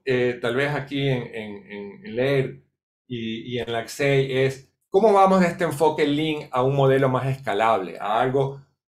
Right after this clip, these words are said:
que se pueda, eh, manejar de, de forma más integrada. La, la preconferencia de la anterior, muy importante, este tema de acreditación, emprendimiento, donde nos hace ver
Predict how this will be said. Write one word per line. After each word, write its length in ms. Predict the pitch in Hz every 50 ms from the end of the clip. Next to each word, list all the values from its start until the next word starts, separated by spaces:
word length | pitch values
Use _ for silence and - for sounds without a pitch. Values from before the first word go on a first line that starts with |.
| _ -
que 100 | - 123
se 120 | - 123
pueda, 540 | 120 - 131 131 131 139 143 143 139 123 - -
eh, 160 | 120 113 113
manejar 500 | 117 117 110 107 104 113 117 120 123 -
de, 180 | 123 120 117 113
de 100 | 117 104
forma 260 | - - 123 123 120
más 160 | 117 120 120
integrada. 520 | 131 120 - 123 123 147 170 160 139 127 117
La, 160 | 120 117 -
la 340 | 127 123 117 - - _ -
preconferencia 680 | 120 123 - 131 127 113 127 123 131 143 143 139 165 151
de 80 | 147
la 300 | 143 127 117 - - - _ _ _ _ _ - 135
anterior, 720 | 135 135 135 127 127 143 165 175 165 156 - - - _
muy 300 | - 123 135 151 170 185
importante, 640 | 190 185 185 151 135 131 - 175 170 156 143 139 147 139
este 160 | 131 - 123
tema 300 | - 135 131 139 143 135
de 80 | 135
acreditación, 600 | 123 - 120 113 117 113 113 - - 139 139 151
emprendimiento, 600 | 147 135 - 120 123 123 123 135 147 151 139 147
donde 160 | 135 123 117 110
nos 100 | 113 123
hace 220 | 127 127 135 127
ver 300 | 131 135 131 131 -